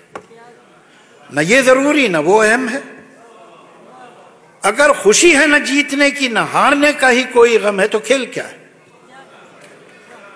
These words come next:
میں سوچتا ہوں جو کھیلنا ہے تو اپنے دل میں یقین کر لوں، یہ مہرے سچ مچ کے بادشاہ ہو، وزیر سچ مچ کے ہیں پیادے،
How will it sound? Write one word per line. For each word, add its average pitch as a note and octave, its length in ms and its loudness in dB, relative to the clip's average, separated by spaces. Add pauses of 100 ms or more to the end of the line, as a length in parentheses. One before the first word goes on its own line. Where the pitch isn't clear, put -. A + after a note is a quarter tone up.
(460)
میں C3 160 -10
سوچتا E3+ 500 -2
ہوں E3 300 -6
جو D3 140 -8
کھیلنا E3 600 -6
ہے A#2 140 -12 (880)
تو C#3 140 -8
اپنے D#3 260 -8
دل D3 160 -8
میں D#3 140 -8
یقین D#3+ 420 -6
کر C3+ 160 -14
لوں، - 240 -20 (1160)
یہ D3 180 -8
مہرے G3 380 2
سچ A3 320 -2
مچ C#4 240 0
کے B3 100 0
بادشاہ G3 460 0
ہو، G3 240 0
وزیر A3 460 0 (120)
سچ F3+ 180 -6
مچ G3+ 180 -6
کے D#3+ 120 -6
ہیں C#3+ 200 -4
پیادے، C3 380 -8